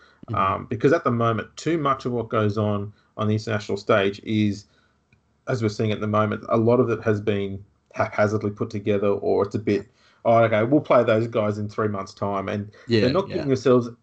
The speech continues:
Speaker 2: any chance whatsoever to make either the game, their, their national, uh, side,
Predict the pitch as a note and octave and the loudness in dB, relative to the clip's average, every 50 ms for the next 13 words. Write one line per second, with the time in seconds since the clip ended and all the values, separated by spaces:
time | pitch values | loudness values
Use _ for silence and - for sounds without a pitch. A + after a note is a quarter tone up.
0 | _ _ D#3 F3 F#3 F3 C3+ - - C#3+ B2+ A2 - C3+ B2 A#2 - A#2 A2+ A2+ | _ _ -4 -2 0 0 -2 -2 -4 -4 -4 -4 -2 -4 -4 -2 -2 0 2 2
1 | A2 G2+ G2+ G#2 - A#2 A2+ A2+ A2+ G#2 F2+ - - - - _ _ _ C3 C3 | 2 2 -2 -4 -4 -4 -2 -2 -2 -2 -4 -6 -14 -20 -20 _ _ _ 4 4
2 | C3 A#2+ A2+ G#2 G2+ G#2 G2 G2 - A2 G#2 A2 A#2 A#2+ B2 B2 B2 A#2 A2+ _ | 4 4 2 0 0 -4 -6 -2 -2 -2 0 0 0 -2 -2 -4 -4 -6 -10 _
3 | _ _ _ _ _ - A2 G#2 G2+ G2+ G2+ G2+ G2+ G2 - - _ _ - G#2 | _ _ _ _ _ -2 0 0 2 0 0 0 0 0 -2 -6 _ _ -8 -6
4 | G2+ G2+ G#2 G#2+ G#2+ G#2 - - A#2 A2+ A2 G#2 G#2 G#2+ G#2 G2+ G2 G2+ G2 F#2+ | -6 -4 -4 -4 -4 -6 -6 -8 -6 -4 -4 -2 -4 -6 -6 -6 -4 -4 -4 -4
5 | - - A2 G#2 G#2 G#2 G#2 G#2 | -4 -2 0 2 4 4 4 2